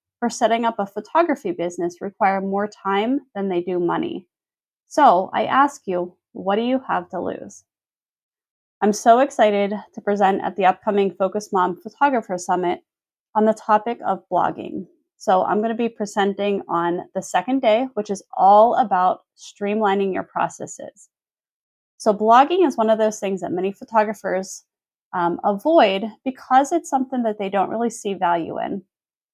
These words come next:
In reality, those same photographers are the ones that are asking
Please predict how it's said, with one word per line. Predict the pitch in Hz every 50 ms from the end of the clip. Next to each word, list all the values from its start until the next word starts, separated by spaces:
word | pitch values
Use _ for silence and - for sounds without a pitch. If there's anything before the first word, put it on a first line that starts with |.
| _ _ _ _ _ _ -
In | - 190 185 208
reality, | 240 294 330 370 330 262 214 208 196 196 208 202 -
those | - 220 220 220 -
same | 240 240 254
photographers | 254 294 269 - 208 202 214 233 254 - - 285 302 311 302 - _ _ _ _ _ - -
are | 208 220
the | 220 214
ones | 208 208 226 247
that | - 285
are | 277 240 - -
asking | 165 185 208 202 - - 254 254 269 285 294